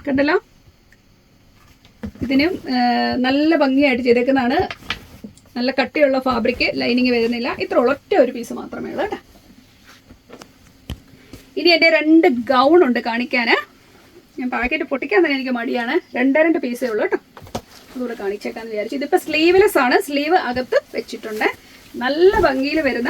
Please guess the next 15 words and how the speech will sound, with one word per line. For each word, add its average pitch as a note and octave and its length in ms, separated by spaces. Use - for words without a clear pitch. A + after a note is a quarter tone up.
ഒരു B3+ 140
ഐറ്റം D4+ 260
വിചിത്ര B3+ 400
സിൽക്കിലാണ്, C#4+ 500
ഫുള്ളി B3+ 240
എംബ്രോയിഡേഡ്, C4 460
പക്ഷെ C4 220
പ്രീമിയം D4+ 380
ക്വാളിറ്റി A#3 400
ആയിട്ടാണ് - 320
കേട്ടോ. B3 140
പ്രീമിയം B3 500
ഐറ്റം D#4+ 260
കാരണം A#3 300
നിങ്ങൾ C4 120